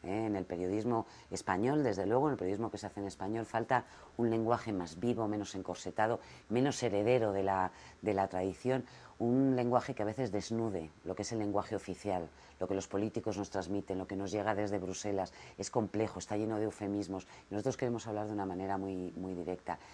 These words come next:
y lo conseguimos así. Y luego, obviamente, porque queremos llamar la atención y porque queremos también, Juan Carlos, ah, capturar un poco la magia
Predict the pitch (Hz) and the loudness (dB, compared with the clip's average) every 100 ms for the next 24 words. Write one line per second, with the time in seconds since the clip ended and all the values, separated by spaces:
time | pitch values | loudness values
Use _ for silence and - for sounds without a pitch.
0 | - - 107 98 92 - 98 117 123 101 | -20 -2 0 2 0 0 0 0 -2 -4
1 | - 123 - - 92 85 87 110 104 95 | -4 -6 -6 -8 -6 -2 0 0 0 0
2 | 92 117 131 101 - 92 117 117 98 92 | -2 -4 -4 -6 -4 -2 0 0 -2 -2
3 | 85 85 82 - 98 - - - - 101 | -2 -4 -6 -4 -4 -4 -16 -12 -8 -2
4 | 107 104 104 117 139 - 127 131 135 - | -2 -2 0 0 0 0 0 0 0 -2
5 | 104 107 113 127 123 - - - - 98 | -2 0 2 0 -2 -12 -20 -8 -2 -2
6 | 92 - - 113 - 104 107 95 - - | -2 -6 2 2 2 0 2 0 -4 -20
7 | - - 78 101 110 101 92 110 113 - | -20 -16 -8 -4 0 2 2 0 -2 -2
8 | 135 | -2